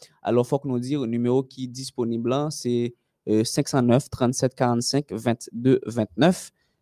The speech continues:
Cinq cent neuf, trente-sept, quarante-cinq, vingt-deux, vingt-neuf.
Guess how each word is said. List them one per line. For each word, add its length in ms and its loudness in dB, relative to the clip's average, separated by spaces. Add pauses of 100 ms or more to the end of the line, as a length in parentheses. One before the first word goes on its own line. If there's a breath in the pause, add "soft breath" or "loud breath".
(100)
Cinq 320 0
cent 140 4
neuf, 500 6 (460)
trente-sept, 680 0 (420)
quarante-cinq, 800 2 (340)
vingt-deux, 1080 2 (220)
vingt-neuf. 1160 0